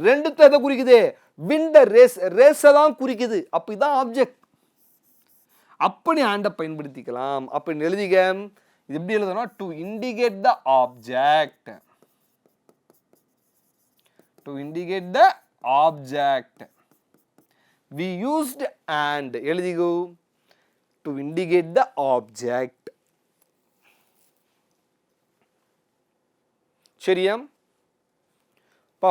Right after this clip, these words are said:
ஃபர்ஸ்ட் ஒன் but-ஐ எங்க பயன்படுத்தணும்னு சொல்லி கொடுங்க. முதல் சென்டென்ஸ் பாசிட்டிவும் அடுத்து resultant will be negative. அப்படி என்ன பண்ணலாம்? பயன்படுத்தி கொள்ளலாம். and எங்க பயன்படுத்தணும்னு சொல்லிட்டேன். முன்னாடியும் பின்னாடியும் இருக்கக்கூடிய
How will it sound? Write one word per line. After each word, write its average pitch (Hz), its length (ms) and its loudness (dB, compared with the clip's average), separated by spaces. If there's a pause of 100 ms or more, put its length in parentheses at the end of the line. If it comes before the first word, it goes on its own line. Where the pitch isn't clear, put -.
ஃபர்ஸ்ட் - 400 -8
ஒன் 208 100 0 (120)
but-ஐ 156 340 2
எங்க 190 120 0 (120)
பயன்படுத்தணும்னு 180 600 -6
சொல்லி 180 160 -8
கொடுங்க. 170 240 -2 (720)
முதல் 175 360 0
சென்டென்ஸ் 185 340 -4 (100)
பாசிட்டிவும் 170 680 -4 (460)
அடுத்து 196 420 -2
resultant 214 540 -2
will 196 180 -8
be 170 40 -8 (100)
negative. 165 440 -4 (480)
அப்படி 214 320 -4
என்ன 220 160 -4
பண்ணலாம்? 208 320 -2
பயன்படுத்தி 170 520 -4
கொள்ளலாம். 123 320 -8 (560)
and 247 200 0 (100)
எங்க 190 140 -4 (100)
பயன்படுத்தணும்னு 190 640 -6
சொல்லிட்டேன். 156 380 -8
முன்னாடியும் 214 600 -2 (120)
பின்னாடியும் 196 600 -4
இருக்கக்கூடிய 170 640 -4